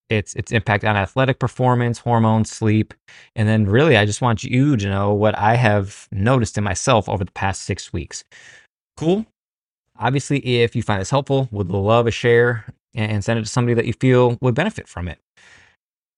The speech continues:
So to kick things off, some of this might be a little technical to start, so just rock with me, just roll with it. I promise you by the end it all comes full circle, but we need to understand how alcohol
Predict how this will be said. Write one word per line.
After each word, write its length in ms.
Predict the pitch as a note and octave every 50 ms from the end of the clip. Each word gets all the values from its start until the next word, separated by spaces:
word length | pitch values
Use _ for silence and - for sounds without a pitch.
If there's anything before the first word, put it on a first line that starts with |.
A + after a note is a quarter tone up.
| _ _ _
So 120 | - - C#3+
to 60 | C3
kick 240 | - - F3+ F3+ -
things 220 | G3 F#3 D3 - - -
off, 480 | A#2+ A#2 G2+ F2+ F#2+ A#2 - - - - - - - - - -
some 200 | C3+ - - D#3
of 100 | F3 D#3+
this 160 | D3+ C#3+ -
might 160 | - B2 A#2+ A2+
be 80 | C3
a 60 | A#2+
little 200 | A#2 A#2+ A2+ G#2+
technical 640 | - - - - A2 - C3 A#2+ - - B2+ B2+ B2
to 80 | A2 -
start, 540 | - - - - F#2+ F2+ G#2+ C3+ E3+ - _ _
so 240 | - - A2 G2+ F2+ -
just 400 | - - - C#3 D3 D#3 - -
rock 320 | A#2 A2+ A2 G#2 G#2+ - -
with 140 | A2+ G#2
me, 200 | G#2+ A2 G#2+ G#2+
just 200 | G#2+ - B2+ C3
roll 220 | A#2 A2 A2+ A2 A2
with 140 | A2 A2 A2
it. 240 | A2+ A2 - - _ _ _ _ _ _ _ _ _ _
I 100 | - A2
promise 440 | - - - B2 B2 B2 A#2+ - -
you 180 | B2 A#2 A2+ G#2+
by 220 | F2+ - G#2 G#2
the 140 | G#2+ A2 G#2+
end 160 | A2 A2+ G#2+
it 60 | G#2
all 180 | G#2 G#2 G2+ G2+
comes 300 | - - A2 G#2 G2+ -
full 200 | - - G#2+ G2
circle, 340 | - - G#2+ G#2 - C3+ A#2+
but 120 | A2+ G#2+
we 80 | A2 A2
need 160 | A2 A2 G#2
to 120 | - -
understand 480 | A2 G#2 G2+ - - - G#2 G2+ G#2+ G#2
how 440 | - - G2+ G2+ G2 G2+ G2+ G2 - - - - - - _ - -
alcohol 760 | G#2 F#2+ - - G2+ - F#2+ G2+ G2 F#2+ F#2+ F#2 - -